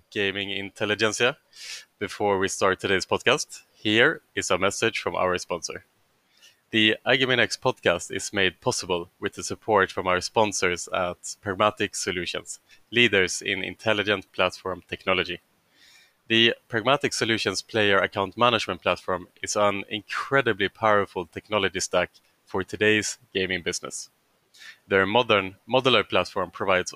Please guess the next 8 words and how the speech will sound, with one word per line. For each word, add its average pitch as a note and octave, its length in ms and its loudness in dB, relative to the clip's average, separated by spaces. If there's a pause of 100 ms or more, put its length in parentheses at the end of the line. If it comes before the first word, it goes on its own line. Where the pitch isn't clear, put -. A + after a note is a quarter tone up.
all B2+ 240 0
the A2+ 100 -4
core G2+ 260 -2
services F#2 600 -2
to - 100 -10
power F#2+ 320 0
your A#2+ 320 0
business, F2+ 520 -6